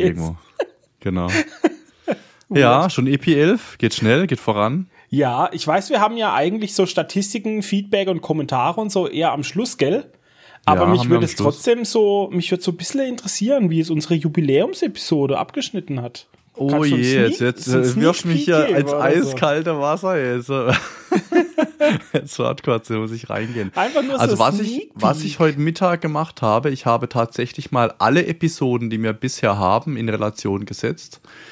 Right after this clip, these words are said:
Speaker 2: und einfach
Speaker 1: Oh.
Speaker 2: mal zu gucken, wie die Streams so sind oder wie das Ranking ist aktuell.
Speaker 1: Ja.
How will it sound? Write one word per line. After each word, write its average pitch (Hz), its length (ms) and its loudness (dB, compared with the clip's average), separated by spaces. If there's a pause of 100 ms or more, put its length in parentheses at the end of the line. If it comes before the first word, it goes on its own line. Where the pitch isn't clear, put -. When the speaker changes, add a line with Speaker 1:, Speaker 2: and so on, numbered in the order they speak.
(180)
Speaker 2:
und 117 120 -2
einfach 117 240 2
Speaker 1:
Oh. - 40 4
Speaker 2:
mal 139 140 6
zu 123 120 0
gucken, 147 340 0
wie 120 100 2
die 107 100 2
Streams 143 480 -2
so 160 100 0
sind 147 400 -2
oder 110 120 2
wie 104 80 0
das 101 220 -4
Ranking 131 420 -2
ist 143 240 -4
aktuell. 131 420 2
Speaker 1:
Ja. 110 180 0